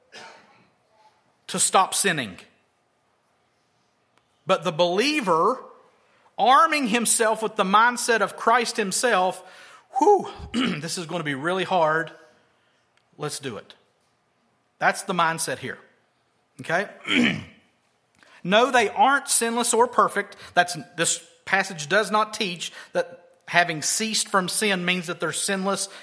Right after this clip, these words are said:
and perfect. It does not teach that. It does not mean that. But they have been freed from the power of sin by Jesus' death. They have ceased from being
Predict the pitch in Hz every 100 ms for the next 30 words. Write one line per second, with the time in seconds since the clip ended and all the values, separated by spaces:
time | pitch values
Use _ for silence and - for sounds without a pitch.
0 | - 160 202 170 139 143 131 170 190 214
1 | 226 226 202 - 175 156 175 202 233 226
2 | 202 170 131 131 156 - _ _ _ _
3 | _ _ _ _ _ _ _ _ _ _
4 | _ _ _ _ - 143 220 190 - 170
5 | 160 185 185 160 156 143 - 202 135 107
6 | - 135 117 113 135 104 87 85 - _
7 | _ 127 - - 135 107 92 - _ _
8 | 123 117 - 107 101 - 101 - 90 -
9 | - _ _ _ _ _ _ _ _ _
10 | _ _ _ _ _ - - 175 - 156
11 | - - - 254 208 202 - - 185 160
12 | 175 247 180 156 165